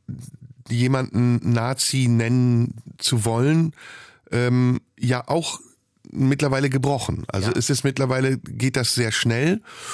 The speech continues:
Speaker 1: und insofern, äh, schaffen wir uns auch neue Tabus. Also das n-, neue Tabu ist zum Beispiel,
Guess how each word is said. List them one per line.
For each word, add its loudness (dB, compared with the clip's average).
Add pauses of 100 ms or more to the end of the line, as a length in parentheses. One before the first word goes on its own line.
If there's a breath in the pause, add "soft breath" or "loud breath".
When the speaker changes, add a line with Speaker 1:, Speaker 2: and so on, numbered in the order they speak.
(160 loud breath)
Speaker 1:
und 0
insofern, 0
äh, -6 (640)
schaffen 0
wir 2
uns 2
auch -4
neue 2
Tabus. -4
Also 0 (240)
das -2
n-, 0
neue 2
Tabu 2
ist 0
zum 2
Beispiel, 0